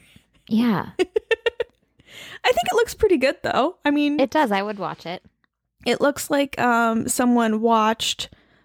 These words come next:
Speaker 2: uh, Midsummer and then had a dream, uh, and it was this movie, and then they wrote it down.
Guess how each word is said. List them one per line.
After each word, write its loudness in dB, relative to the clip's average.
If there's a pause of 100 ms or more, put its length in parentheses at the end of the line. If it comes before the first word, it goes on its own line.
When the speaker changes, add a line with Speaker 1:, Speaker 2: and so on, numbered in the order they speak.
(120)
Speaker 2:
uh, 2
Midsummer 2 (240)
and 4
then 4
had 2
a 2
dream, 4 (380)
uh, 0
and 0
it 2
was 0
this -2
movie, 0
and -4
then -4
they -4
wrote -6
it -8
down. -8